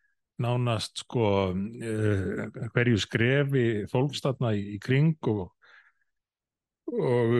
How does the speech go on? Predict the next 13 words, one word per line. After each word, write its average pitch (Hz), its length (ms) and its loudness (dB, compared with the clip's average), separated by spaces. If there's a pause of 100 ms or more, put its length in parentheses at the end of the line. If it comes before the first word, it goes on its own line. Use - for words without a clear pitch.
hverju 131 240 4
orði, 135 300 4 (560)
eh, 139 580 -4 (240)
gerð 127 220 -2
skil 165 240 4
í 120 100 2
fréttum 196 460 0 (560)
sem 113 180 0
að 107 80 0
stóðu 131 400 4 (1500)
allan 120 320 2
þennan 110 240 4
tíma 110 240 4